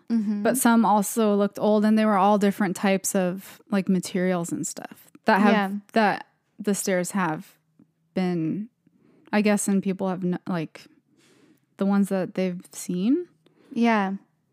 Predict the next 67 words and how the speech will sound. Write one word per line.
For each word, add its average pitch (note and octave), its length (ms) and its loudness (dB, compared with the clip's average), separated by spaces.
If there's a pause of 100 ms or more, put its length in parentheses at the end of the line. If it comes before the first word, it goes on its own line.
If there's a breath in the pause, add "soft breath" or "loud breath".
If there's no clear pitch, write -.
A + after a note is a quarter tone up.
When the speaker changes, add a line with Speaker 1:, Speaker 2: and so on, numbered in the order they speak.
(180)
Speaker 1:
'Cause, C4 140 2
Speaker 2:
But C4+ 80 2
Speaker 1:
yeah, C4 200 2
I, A#3 300 2
I - 40 4
would B3 100 2
wanna B3 180 4
be A3 100 2
like, A3 240 0
"Oh," G#4 200 4
like, A3 160 2
'cause, A3 120 -2
you A3+ 60 0
know, G3+ 120 2
it's G3 140 -2
so G#3 160 0
easy G3 360 0
for F#3+ 180 -4
our F#3 100 -2
brains F#3 420 -4
to G3 120 -6
put F#3+ 220 -4
a F#3+ 120 -4
sense F#3+ 420 -6
to F#3+ 100 -6
things F#3 340 -6
that F#3 140 -6
we F#3 100 -2
don't F#3 160 -6
understand, F#3 640 -6
make F#3+ 160 -6
sense G3 240 -2
of F3+ 100 -8
it. F3+ 160 -8 (400 soft breath)
But, A#3 80 4
like, G#3 140 6
Speaker 2:
Mm-hmm. G3+ 60 2
Speaker 1:
maybe G#3 260 4
it's D4 120 -4
an D#4+ 80 2
art E4+ 140 0
installation, G#3 600 -2
but, F#3 80 0
like, G#3+ 160 0
why G#3+ 280 2
would A3+ 160 2
someone G#3+ 300 0
go G3+ 180 2
that G3 300 0
far G3 240 2
into G3 260 -2
the F#3+ 140 -2
woods F#3 500 -4 (440)
where G#3 120 -2
no G3+ 200 2
one's G3 200 -2
gonna G3 200 -2
see F#3+ 160 -6
your F#3+ 160 -2
art F#3 320 -2
unless F#3+ 340 -4
they G3 80 -4
happen F3+ 340 -6
to F#3+ 60 -8
come F#3 180 -10
upon F3+ 300 -8
it? F3+ 220 -10